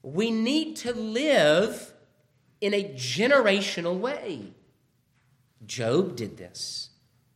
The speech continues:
There are other men in Scripture that are examples of living in such a way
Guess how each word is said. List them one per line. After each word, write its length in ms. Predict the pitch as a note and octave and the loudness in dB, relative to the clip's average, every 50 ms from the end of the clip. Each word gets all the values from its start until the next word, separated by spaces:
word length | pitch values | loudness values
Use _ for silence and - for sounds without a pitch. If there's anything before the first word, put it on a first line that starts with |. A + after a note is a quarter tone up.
| _ _ _ _ _ _ | _ _ _ _ _ _
There 200 | - E3 F#3+ G3 | -2 2 2 2
are 40 | G3 | 4
other 220 | F#3+ G3 B3 A#3 | 2 2 0 0
men 300 | G#3+ G3 G3 G#3 A3+ G#3+ | 0 0 0 0 0 0
in 100 | F#3+ E3+ | -2 -4
Scripture 420 | D3+ - - - A3 - - - F3 | -6 -8 -8 -8 -10 -8 -8 -10 -6
that 120 | E3+ E3+ E3+ | -4 -2 -2
are 140 | E3+ E3+ | -2 -2
examples 800 | F3 D#3+ C#3 - B2+ C3+ F3 G3 A3+ C4+ C#4 C4+ A3+ G#3+ G3 E3 | -4 -6 -8 -10 -8 -4 -2 -2 -2 -2 -2 -4 -6 -6 -6 -4
of 180 | F3 E3+ D3+ D3+ | -4 -6 -6 -6
living 380 | D#3+ F#3 A3+ C4 C#4+ D4 C#4 C#4 | -4 -4 -4 -2 -4 -6 -8 -8
in 100 | C4+ A#3 | -10 -8
such 300 | - - A#3+ - - G#3 | -8 -8 -10 -8 -6 -8
a 60 | G3 | -6
way 500 | E3 D#3+ D3 C3+ C3 C3 C3 C3 C3 | -4 -4 -4 -4 -4 -6 -6 -8 -10